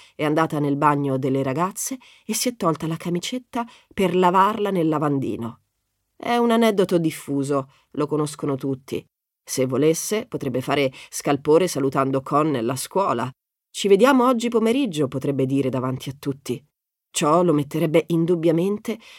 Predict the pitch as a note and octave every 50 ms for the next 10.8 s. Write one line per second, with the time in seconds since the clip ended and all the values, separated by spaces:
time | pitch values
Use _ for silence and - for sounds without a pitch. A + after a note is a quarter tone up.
0 | - _ _ - G3 G3 G3 F#3 F3+ E3+ - F3+ E3+ F3 E3 - - - F3 E3
1 | D#3+ D3 - - - D3+ C3+ C3 B2 B2+ B2 B2+ C3 C3 C3 _ _ _ _ _
2 | _ - - C3+ C3+ - E3 C#3+ D#3+ D3 D3+ D3+ D3+ - C#3+ D3+ D3 - - -
3 | E3 D#3+ D#3 D3 - C#3 C3 C3 C3+ - D3+ D3+ D#3+ C#3+ C#3+ C3 - C#3+ C#3 C3+
4 | B2+ B2+ B2+ C3 - _ _ - C#3+ D3+ B2+ - B2 B2 - - - G#2+ G2 G2+
5 | - G#2 G2+ - - _ _ _ _ _ - G3+ A3 A#3+ C4 C4+ C#4 C#4+ D4+ E4
6 | E4 - - - - - _ - - C3 - _ _ _ _ _ _ _ _ _
7 | _ _ - - F3+ A3+ A3+ C#4+ C#4 C4+ D4+ C#4 D4+ D4 C#4+ D#4+ F4+ G4 E4+ A3+
8 | G#3+ A#3 A#3+ A3+ A3+ A3 A3 F#3+ E3+ F3+ F3 F#3 F#3+ G#3 A3 A3+ A3+ A#3+ C4+ D4+
9 | _ _ _ _ _ _ _ _ _ _ _ _ _ _ - D3 E3 D#3+ - -
10 | - E3 D3+ D3 D3 D3 D3 D3 D3 C#3+ D3 C#3 C3 C3+ C#3 C3+